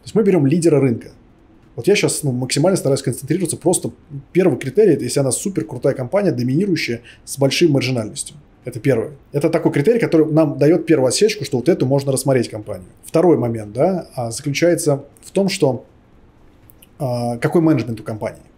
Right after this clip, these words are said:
Это очень важный момент. Это кра-, кра-, кра-, краеугольный камень всего этого дела. В России это не очень, а, оценивается, потому что у нас более закрытый, на самом деле, более закрытый менеджмент, потому что ко-, корпора-, компании принадлежат либо государству, либо крупным,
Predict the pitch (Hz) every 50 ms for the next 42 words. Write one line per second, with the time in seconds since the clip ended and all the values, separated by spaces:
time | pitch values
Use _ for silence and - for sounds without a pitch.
0 | _ _ _ _ - - - - _ - 139 147 175 175 175 156 147 123 120 117
1 | 110 110 113 110 107 110 104 110 - - - 143 135 120 - - 147 139 - -
2 | - - 156 165 165 156 - - 151 147 143 143 - 143 151 156 151 165 160 135
3 | 117 113 110 - 120 110 107 104 104 - - 110 104 113 113 110 110 98 80 -
4 | - - - - - - - - 123 135 170 170 - 214 202 - 160 160 175 170
5 | 156 160 156 147 147 - 147 139 139 151 143 - 220 233 196 143 120 110 - -
6 | - - _ _ _ _ - - _ - 139 - 135 135 - - 143 131 - 127
7 | 127 143 160 156 - 113 127 131 - 139 135 127 - 104 104 98 - 113 104 101
8 | 107 104 107 - 117 123 135 131 123 120 123 - 139 131 - 123 139 180 208 180
9 | 156 151 156 147 143 - 123 120 113 113 - - 113 - 131 120 - 135 123 -
10 | 151 151 151 - - - 139 139 - 160 143 123 120 117 123 127 123 127 117 113
11 | 127 127 131 131 120 - 139 139 123 117 - 113 117 123 117 - 139 135 139 -
12 | 120 113 107